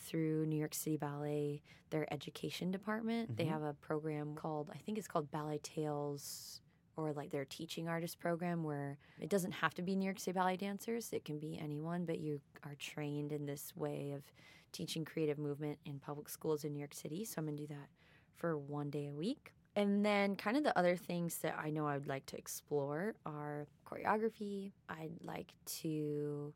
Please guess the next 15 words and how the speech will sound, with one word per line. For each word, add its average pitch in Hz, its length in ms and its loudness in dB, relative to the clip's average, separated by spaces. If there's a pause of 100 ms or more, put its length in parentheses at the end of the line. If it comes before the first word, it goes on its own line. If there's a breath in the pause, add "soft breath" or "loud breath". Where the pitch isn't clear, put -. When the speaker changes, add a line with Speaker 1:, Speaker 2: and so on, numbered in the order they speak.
(340 soft breath)
Speaker 1:
just 208 180 0
have 180 140 6
more 208 140 4
time 226 220 0
to - 120 -4
be 160 180 0
with 156 220 -2
people. 190 560 -6 (120)
And 165 220 0
with 170 200 0 (160)
that, 156 340 -2 (260)
like, 156 220 -6 (100)
I'm 160 260 -2
very 156 280 2
interested 156 640 -2